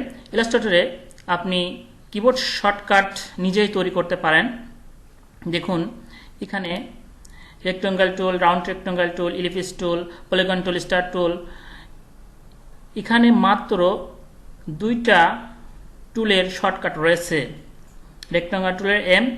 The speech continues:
আর ইলিপস টুলের এল। কিন্তু যেগুলো শর্টকাট নেই, এগুলো কীভাবে শর্টকাট তৈরি করব? দেখুন তাহলে,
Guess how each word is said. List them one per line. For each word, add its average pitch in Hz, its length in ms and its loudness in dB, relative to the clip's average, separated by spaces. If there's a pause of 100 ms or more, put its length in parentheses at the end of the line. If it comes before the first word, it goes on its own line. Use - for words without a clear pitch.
(160)
আর 165 140 -4
ইলিপস 170 340 -6
টুলের 208 200 0 (260)
এল। 180 180 4 (640)
কিন্তু 247 340 0 (420)
যেগুলো 214 320 4
শর্টকাট 214 400 0 (120)
নেই, 196 120 2 (320)
এগুলো 190 200 -2 (120)
কীভাবে 185 220 0
শর্টকাট 180 420 -2
তৈরি 160 240 0
করব? 135 140 -4 (440)
দেখুন 208 280 0
তাহলে, 175 300 -4